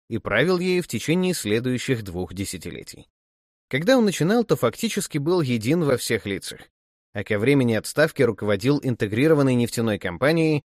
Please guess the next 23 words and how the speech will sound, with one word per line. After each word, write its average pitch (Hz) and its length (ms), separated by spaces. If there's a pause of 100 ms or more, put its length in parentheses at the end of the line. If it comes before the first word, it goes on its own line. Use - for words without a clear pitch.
(120)
активно 175 540
действующей 113 640
по 98 120
всему 95 220
миру. 85 320 (720)
Позднее 208 340
он 214 140
получил 156 420
известность 135 580
как 127 280 (120)
«Чарли 139 480
Шампанское». 113 920 (580)
Его 123 320
изображали 120 560
на 113 140
карикатурах 127 680
в 107 60
виде 127 340
старика 113 460
в 90 120
гетрах 117 400
с - 80
моноклем. 98 560